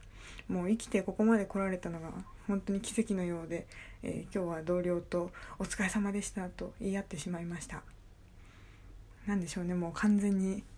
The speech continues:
社畜 <laughs> のアピールみたいになっちゃいましたけど、日本企業で働いてる皆さんは同じような状況の方いらっしゃるんじゃないでしょうか。とにかく皆さんも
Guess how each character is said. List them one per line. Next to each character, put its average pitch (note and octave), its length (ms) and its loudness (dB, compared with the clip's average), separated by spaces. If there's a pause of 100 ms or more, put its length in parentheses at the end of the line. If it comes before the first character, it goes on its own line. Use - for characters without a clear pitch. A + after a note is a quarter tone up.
社 - 240 -6
畜 - 520 -4 (140)
<laughs> - 120 4 (140)
の G#3 160 6
ア G3 40 2
ピ A#3 120 8
ー - 20 8
ル G3+ 80 4
み F#3 80 2
た F3 80 2
い F3+ 40 2
に F3 60 0
な F#3 60 2
っ - 20 -6
ち - 120 -6
ゃ F3 40 -4
い E3 40 -6
ま E3+ 80 -4
し - 80 -8
た - 80 -8
け E3+ 160 -4
ど、 - 100 -6 (420)
日 G#3+ 100 8
本 A#3 180 8
企 A#3 120 4
業 G3 120 8
で F#3+ 40 2
働 F#3 320 0
い F3+ 40 -6
て F#3+ 100 0
る F#3 80 2
皆 F3+ 240 0
さ F3+ 140 -4
ん E3 100 -6
は D#3+ 220 -6
同 F3+ 160 2
じ F3+ 100 0
よ F#3+ 60 4
う F3+ 40 2
な F3 100 2
状 E3 100 0
況 E3 200 -4
の E3+ 100 -4
方 - 200 -6
い E3 60 -4
ら F3 100 -2
っ - 20 -4
し - 120 -2
ゃ - 20 4
る F#3+ 80 2
ん F3 60 0
じ E3+ 80 -4
ゃ E3 40 -4
な E3+ 100 -4
い E3 40 -8
で F3 80 -6
し F3+ 100 -6
ょ F3+ 40 -2
う F3 40 -4
か。 F3 180 -6 (1300)
と - 80 0
に G#3 80 8
か F#3+ 140 0
く F#3 80 0
皆 G3+ 220 8
さ G#3 120 4
ん F#3+ 100 2
も F#3 160 -2